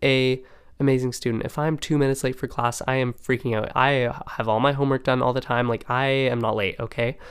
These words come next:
So we drive past, and we're, like, turning down the street, and I just remember this TikTok that I listened to one time, and it said how, you know, if you wanna know if someone's following you, which he was following us,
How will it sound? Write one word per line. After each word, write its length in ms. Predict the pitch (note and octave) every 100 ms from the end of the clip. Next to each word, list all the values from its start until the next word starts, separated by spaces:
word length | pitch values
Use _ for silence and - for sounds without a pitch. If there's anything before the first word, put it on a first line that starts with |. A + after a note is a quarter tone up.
| - - - - - - - - -
So 200 | - D#3
we 100 | D3
drive 380 | C#3 C#3 D#3 E3
past, 400 | - C3 C3+ -
and 80 | C3+
we're, 80 |
like, 180 | B2+ A#2
turning 280 | - B2+ C#3
down 180 | D3 D3
the 60 |
street, 340 | C#3 - A#2+ A#2+
and 80 | A#2
I 60 |
just 240 | A#2+ B2 -
remember 300 | C3 C3 A#2+
this 200 | A2+ -
TikTok 680 | - G3 - C#3 C3+ - - - - - - -
that 400 | D3+ C#3 C3+ C#3+ -
I 80 | C#3
listened 300 | C3 - C3+
to 100 | C3+
one 180 | C3
time, 460 | B2+ C3 C3 D3 - - -
and 180 | C#3+ C3+
it 100 | -
said 360 | - C3 C3
how, 580 | C3 C3 A#2+ A#2 A#2 C3+ - - - - - - - - - - - -
you 140 | D3+ C3+
know, 180 | A#2+ A#2+
if 240 | B2+ -
you 100 | C3+
wanna 200 | B2 A#2+
know 80 | A#2+
if 60 | A#2+
someone's 340 | C3 B2 A#2
following 440 | - C#3+ C#3+ B2
you, 140 | A#2 A#2+
which 280 | A2 - - -
he 180 | -
was 200 | A#3+ F#3
following 400 | - B2 A#2+ A2+
us, 260 | A2 A#2+ -